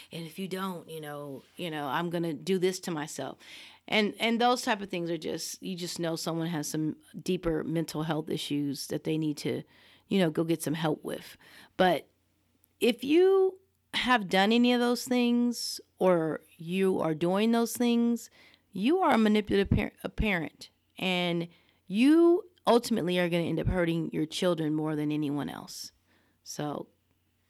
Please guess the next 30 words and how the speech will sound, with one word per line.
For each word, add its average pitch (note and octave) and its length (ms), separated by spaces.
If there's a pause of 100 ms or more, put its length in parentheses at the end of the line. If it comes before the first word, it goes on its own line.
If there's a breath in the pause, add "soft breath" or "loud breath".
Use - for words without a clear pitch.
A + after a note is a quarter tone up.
take A#3+ 280
a, E3+ 240 (880)
a, D#3 60
a - 20
look E3 500 (400)
at E3+ 200
those D#3+ 220
behaviors. - 800 (520 soft breath)
Um, F#3 360 (120)
'cause G#3+ 220
children D#4+ 440
are G3 80
the F3+ 80
ones F3 160
that E3 100
lose E3 300
out. D#3 280
It D#3 80
says - 240
children, C4 580
um, F3 400 (360 loud breath)
of G3 160
divorce G3 520
who A#3 80
are G3 80
manipulated F#3+ 500
by F3 140
parents D4 520
suffer G#3+ 400
long-term F#3 1300